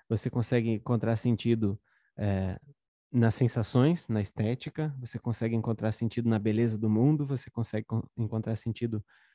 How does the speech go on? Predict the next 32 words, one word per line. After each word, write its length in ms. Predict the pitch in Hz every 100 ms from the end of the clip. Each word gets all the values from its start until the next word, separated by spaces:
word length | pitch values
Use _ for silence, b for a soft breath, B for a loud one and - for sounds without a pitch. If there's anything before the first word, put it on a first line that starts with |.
| b b
é, 400 | 104 101 95 95 - _
na 220 | - 135
conduta 480 | 135 151 135 156 147
moral, 520 | 123 113 104 117 156 131
né? 280 | 107 95 110
Em 260 | 117 95 98
você, 480 | 107 98 107 107 104 _ _ _ _ _ 101 98 _
em 140 | 120 107 -
ter 160 | 123
virtudes, 800 | 110 104 - 156 180 139 147 - b b b _
você 300 | - 123 123
consegue 360 | 131 135 143 131
encontrar 380 | 127 135 127 127
sentido 400 | - 127 135 135
na 120 | 131
vida 220 | 123 127
religiosa. 640 | 127 135 135 120 92 95 98
Essa 220 | 101 120
é 20 |
a 20 | 113
resposta 560 | 110 - 117 113 143
dele. 320 | 123 107 104 - b b b b
O 60 | 127
Viktor 360 | 165 165 175
Frankl 460 | 143 165 175 190 170
vai 120 | 165
falar 300 | - 147 139
que 100 | 135
você 240 | 135 -
consegue 540 | 127 131 - 123 123 117
encontrar 420 | 117 123 123 117
sentido 560 | - 123 - 123 113